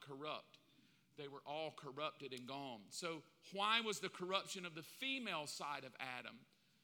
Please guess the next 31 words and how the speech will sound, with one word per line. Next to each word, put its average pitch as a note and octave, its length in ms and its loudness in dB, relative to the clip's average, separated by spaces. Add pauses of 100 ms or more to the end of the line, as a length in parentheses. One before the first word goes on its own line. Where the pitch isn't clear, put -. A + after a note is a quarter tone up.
(160)
such - 280 -4
a D3+ 60 -8
powerful C3 580 -4
corruption? A#2 540 -6 (1500)
Because F#3 540 0
if F#3 120 -4
the E3 120 -6
female A3+ 580 0
seed G3+ 460 2
can F3+ 180 -4
be F3+ 140 0
destroyed, D#3+ 800 0 (1400)
there F3+ 180 2
would F3+ 160 0
be E3+ 140 0
no F3 440 -2
way F3+ 220 2
for E3+ 180 -4
God's D#3 380 0
prophetic D3+ 540 -4 (100)
will C#3+ 220 0
to D3+ 160 -6
manifest. D3+ 680 0
Remember D3+ 300 0
what E3 200 0
he E3 60 2
told E3+ 340 0
Eve, F3 280 4
"Your D#3 320 4
seed, G#3 480 8
woman, C#3+ 360 2